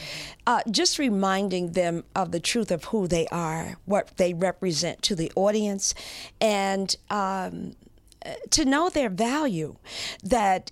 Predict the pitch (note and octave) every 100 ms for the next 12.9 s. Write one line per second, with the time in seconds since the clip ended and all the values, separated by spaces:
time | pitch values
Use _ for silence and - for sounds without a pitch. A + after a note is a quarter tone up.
0 | G3+ F#3+ F3 - C#4 C4+ C4 G#3+ G3 A3
1 | F3 A#3 - A#3 - - A#3+ G#3+ G3 C4+
2 | A3+ A3+ G3+ E3+ F3 - A#3+ A3+ - D#3
3 | F#3+ A#3 A3+ D3 - - G#3+ G3 G3+ G#3
4 | G3+ F#3+ - - - - - A#3 - G#3
5 | C#4 D4 F3+ E3 - G3 A3 E3+ - -
6 | G3 D#3 G3+ G#3+ F#3+ F3+ F#3+ G#3+ A3 F3
7 | E3 - G3 F#3 F3+ F3+ - G#3 G3 G3
8 | - G#3 G3 F3 F3 - F#3 F3 G#3 -
9 | A3 F3 E3+ G#3+ F3 E3 D#3 F#3 A#3 -
10 | - - C4+ D4+ A3+ G#3 A3 A3+ G3+ F#3
11 | E3 G3 G#3 G3 F#3 D#3+ D#3 F3+ G3 G#3+
12 | F3+ D#3 - D3 - - A3+ F#3